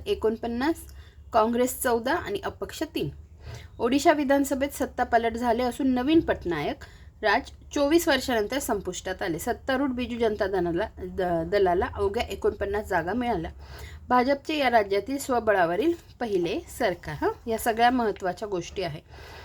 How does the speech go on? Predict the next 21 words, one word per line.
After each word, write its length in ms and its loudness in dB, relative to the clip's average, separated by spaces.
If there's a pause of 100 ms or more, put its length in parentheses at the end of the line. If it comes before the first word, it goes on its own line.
(200)
चोवीस 360 0
वर्ष 340 2 (600)
त्यांनी, 340 0 (300)
त्यांचीच 400 -4
सत्ता 320 -2
होती. 220 -2
कोणाची? 420 -6 (880)
<clears throat> 380 -4
बी-, 320 -8 (340)
नवीन 320 0
पटनायक 640 -4
यांची. 340 -2 (480)
त्यांचं 440 2 (200)
कोणतं? 360 -2 (220)
बिजू 400 -2
जनता 460 2
दल 160 -4
हा 120 -2
त्यांचा 360 -4
पक्ष. 320 -6 (520)
बघा, 220 4